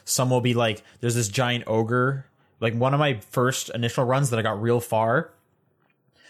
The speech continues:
I got to this ogre that could just stomp me for fifteen damage, which is insane, 'cause, like,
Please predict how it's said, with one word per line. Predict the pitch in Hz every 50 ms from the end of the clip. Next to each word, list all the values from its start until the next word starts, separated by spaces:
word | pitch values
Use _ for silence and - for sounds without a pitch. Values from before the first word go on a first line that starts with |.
| - _ _
I | 113
got | 117 120 117
to |
this | 127 120 107 -
ogre | 120 120 117 117 131 139
that | 127 117 -
could | - 127 107
just | 117 117 - -
stomp | - - - - 123 113 117 - -
me | 127 131 131
for | - - 117
fifteen | - - 120 110 - - 123 117 113
damage, | 104 107 104 110 113 123 135 151 147 156 - - _ _ _ _ - -
which | - 117 113 -
is | 120 120
insane, | 123 117 - - 117 113 120 127 139
'cause, | - 123 110
like, | 117 110 101 -